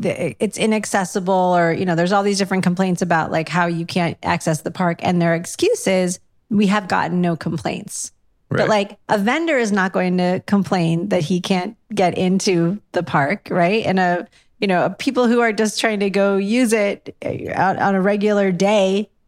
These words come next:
Speaker 1: don't understand how to make a complaint that they can't walk in from their side of the neighborhood the same way. So it's like, how, where is the complaint made? Like, do you do it on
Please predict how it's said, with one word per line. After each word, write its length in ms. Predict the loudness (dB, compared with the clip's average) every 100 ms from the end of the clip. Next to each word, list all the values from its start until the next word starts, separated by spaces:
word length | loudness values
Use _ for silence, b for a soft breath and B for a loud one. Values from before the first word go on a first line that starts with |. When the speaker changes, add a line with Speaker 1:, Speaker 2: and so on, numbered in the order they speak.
| -2
Speaker 1:
don't 240 | 0 2
understand 720 | 0 0 -2 0 2 2 0
how 220 | 0 0
to 80 | 2
make 220 | 2 0
a 80 | -2
complaint 580 | -2 -2 0 0 0 -2
that 120 | -2
they 160 | 0 0
can't 360 | 0 0 0 0
walk 340 | 0 0 0
in 180 | -2 0
from 160 | 2
their 160 | 2 2
side 220 | 2 0
of 60 | 2
the 80 | 2
neighborhood 500 | 2 2 0 0 0
the 80 |
same 320 | -2 -2 0 2
way. 240 | 2 0
So 160 | 0 0
it's 160 | 0
like, 240 | -2 -2 -8 _ _ _
how, 320 | -4 -4 -2
where 460 | -2 2 2 0 -2 -2
is 180 | 0 0
the 100 | 0
complaint 540 | 0 0 0 0 -4 _ -2
made? 680 | 2 2 2 0 -2 -2 0
Like, 280 | 0 -2
do 100 | 0
you 120 | 0 2
do 200 | 2 2
it 60 |
on 300 | 2 0 -2